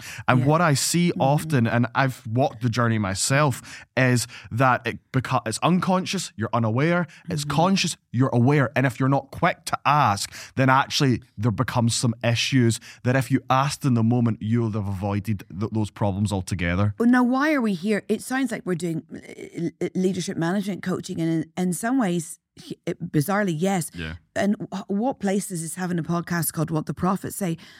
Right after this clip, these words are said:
Speaker 2: I have a book in front of me, Sam, and, and you do too, a notebook of the word of the Lord.
Speaker 1: Yeah.
Speaker 2: Uh, w-, you and I write screeds
Speaker 1: Loads and
Speaker 2: of,
Speaker 1: loads.
Speaker 2: I mean, it's just prolific.
Speaker 1: Mm-hmm.
Speaker 2: We sit with the Lord. It's our discipline. I, I can turn to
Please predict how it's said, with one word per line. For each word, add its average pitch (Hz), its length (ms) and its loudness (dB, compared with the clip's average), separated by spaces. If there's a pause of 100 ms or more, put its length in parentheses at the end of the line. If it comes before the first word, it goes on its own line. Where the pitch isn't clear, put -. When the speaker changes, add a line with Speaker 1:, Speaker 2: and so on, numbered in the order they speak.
(400)
Speaker 2:
I 233 140 2
have 240 240 -2
a 233 80 2
book 202 240 -2
in 220 80 2
front 202 260 -4
of 185 80 -4
me, 185 360 0
Sam, 180 440 -2
and, 180 220 -4
and 170 160 0
you 196 100 2
do 190 120 0
too, 175 180 -2
a 170 60 0
notebook - 400 -4
of 175 160 -4
the 190 80 -2
word 180 240 -2
of - 40 -10
the 185 60 -2
Lord. 170 260 -2
Speaker 1:
Yeah. 92 260 -8 (220)
Speaker 2:
Uh, - 140 -4
w-, - 160 -2
you 220 180 4
and 208 120 2
I 190 160 2
write 180 460 -2 (340)
screeds 208 1300 0
Speaker 1:
Loads 180 280 0
and 170 80 4
Speaker 2:
of, 165 120 0
Speaker 1:
loads. 170 160 -4
Speaker 2:
I - 20 0
mean, 165 300 0
it's - 260 -4
just - 360 -8
prolific. 170 520 -4
Speaker 1:
Mm-hmm. - 460 -12
Speaker 2:
We 196 100 4
sit - 200 -4
with 190 120 -2
the 196 100 -2
Lord. 180 380 0
It's 175 180 -4
our 180 120 -2
discipline. 180 560 -4 (360)
I, - 80 -6 (200)
I 220 120 -2
can 214 200 2
turn 220 220 -2
to 185 120 -4